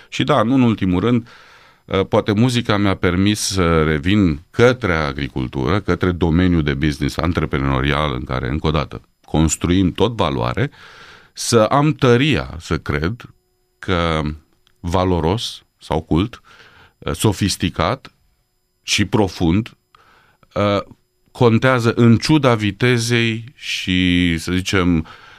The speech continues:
volumului de informație cu care suntem confruntați astăzi în toate domeniile. Deci, să zicem, partea de muzică, partea de, aș zice eu, mi-aș permite să spun succesul care l-au avut, uh,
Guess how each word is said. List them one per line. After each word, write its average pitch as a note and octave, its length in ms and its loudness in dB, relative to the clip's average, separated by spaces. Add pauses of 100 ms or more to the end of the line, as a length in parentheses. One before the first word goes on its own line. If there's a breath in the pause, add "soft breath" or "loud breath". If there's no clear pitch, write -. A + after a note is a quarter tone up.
volumului A#2 640 4
de G#2 100 0
informație G2 640 0
cu F2 120 -2
care E2 200 -2
suntem F2+ 260 -4
confruntați D#2+ 680 -2
astăzi D2+ 320 -4
în D2+ 100 2
toate G2+ 280 0
domeniile. A#1+ 600 -4 (340 loud breath)
Deci, F2 120 -2
să G2 80 -2
zicem, A#2 340 2
partea G2 380 -2
de F2 340 -2 (320 soft breath)
muzică, A#2+ 680 0
partea D#2+ 280 -4
de, E2 320 -2 (600)
aș F2+ 160 -2
zice A2+ 240 0
eu, F#2 80 4
mi-aș F#2+ 200 0
permite A2 360 0
să F#2 120 -4
spun F#2+ 200 -2
succesul A#2 440 -2
care D#2+ 200 0
l-au C#2+ 220 0
avut, F2 320 0
uh, C#2 240 -2